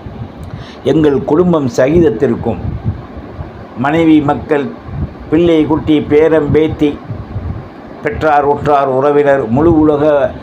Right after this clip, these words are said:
மக்களுக்கும், குறிப்பா காசா, பலஸ்தீன்,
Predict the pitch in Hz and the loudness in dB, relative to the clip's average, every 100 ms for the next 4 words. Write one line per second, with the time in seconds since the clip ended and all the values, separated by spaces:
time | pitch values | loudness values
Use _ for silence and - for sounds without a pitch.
0 | - - 151 147 214 170 143 135 - - | -10 -4 -4 0 2 2 0 -4 -4 -8
1 | - - - - 147 151 151 131 117 - | -10 -10 -10 -2 0 0 0 0 0 -4
2 | - - - - - - - 131 139 - | -12 -18 -18 -18 -16 -14 -6 -2 0 2
3 | 139 117 131 127 - - 127 113 | 0 2 0 0 0 -2 -2 -2